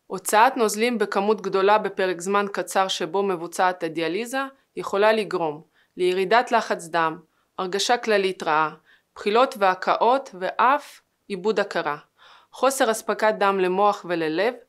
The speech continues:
וכתוצאה מכך אירוע מוחי או אוטם שריר הלב.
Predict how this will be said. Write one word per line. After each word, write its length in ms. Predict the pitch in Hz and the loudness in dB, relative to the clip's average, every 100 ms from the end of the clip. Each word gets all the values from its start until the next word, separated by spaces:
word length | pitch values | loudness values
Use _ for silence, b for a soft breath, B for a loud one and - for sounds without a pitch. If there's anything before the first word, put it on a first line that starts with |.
| b b | b b
וכתוצאה 680 | 180 185 196 185 - 214 220 | -8 -6 -6 -6 0 2 2
מכך 460 | 190 - 247 - - - | 0 0 0 0 -6 -6
אירוע 320 | 190 208 190 | 0 2 2
מוחי 440 | 170 170 269 311 - _ | 0 -6 -6 -8 -10 _
או 260 | 247 277 - | 2 2 0
אוטם 280 | 208 214 196 | -2 0 -2
שריר 340 | - 175 160 | -4 -6 -6
הלב. 240 | 151 135 | -6 -8